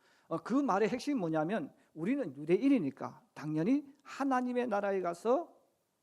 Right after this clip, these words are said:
떡을 먹게 됩니다. 떡이라는 것은 우리로 표현하면 밥입니다. 음식. 그, 이 음식을 먹는다는 말은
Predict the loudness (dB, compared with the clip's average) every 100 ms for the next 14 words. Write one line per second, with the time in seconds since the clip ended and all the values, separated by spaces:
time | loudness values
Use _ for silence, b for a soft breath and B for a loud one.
0 | _ _ _ -10 -2 0 -2 -6 -4 -4
1 | -4 -6 -8 -4 0 4 2 2 -4 -4
2 | -2 0 0 -2 -6 -8 -10 -10 -10 -8
3 | -10 -8 0 0 2 -2 -4 -12 _ _
4 | _ 0 0 B 0 0 6 6 6 2
5 | 0 2 0 2 2 2 0 0 0 -4